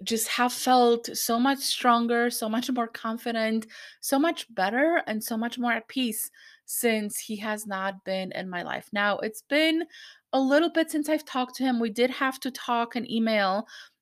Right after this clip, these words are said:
because we had to go to mediation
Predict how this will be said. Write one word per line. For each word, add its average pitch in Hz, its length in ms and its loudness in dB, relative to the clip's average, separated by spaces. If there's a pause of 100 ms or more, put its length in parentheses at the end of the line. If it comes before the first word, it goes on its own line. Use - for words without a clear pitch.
(160)
because 220 1000 4
we 214 160 -4
had 208 360 -6
to 202 440 -4
go 190 180 -2
to 185 80 -6
mediation 226 1000 0